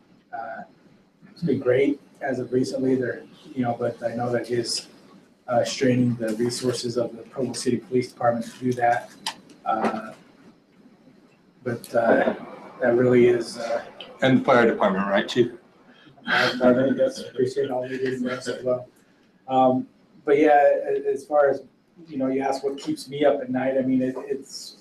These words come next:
Speaker 1: what I've already expressed to you, the, uh, the number of operations we have in one confined area of the airport. Um,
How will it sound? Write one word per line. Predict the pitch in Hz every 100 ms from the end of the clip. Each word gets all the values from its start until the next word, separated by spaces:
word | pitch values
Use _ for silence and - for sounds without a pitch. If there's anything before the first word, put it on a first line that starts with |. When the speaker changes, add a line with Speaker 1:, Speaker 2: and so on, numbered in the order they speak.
| _
Speaker 1:
what | 139
I've | 135 135
already | 135 127 123
expressed | 123 - 139 131 - -
to |
you, | 127 127
the, | 127 123 117
uh, | 113 - _ _ - - _ _ _ _ -
the | 127
number | 127 135 135 131
of | 120
operations | 123 131 - 123 120 120 127 -
we | 117
have | 120 101 117
in | 117 110 107
one | 123 -
confined | 120 107 120 113 - - _ _ -
area | 123 120 - - - -
of | -
the | 120 120
airport. | 554 - 539 - - _ _ _ _ _ _ _ -
Um, | 120 113 113 110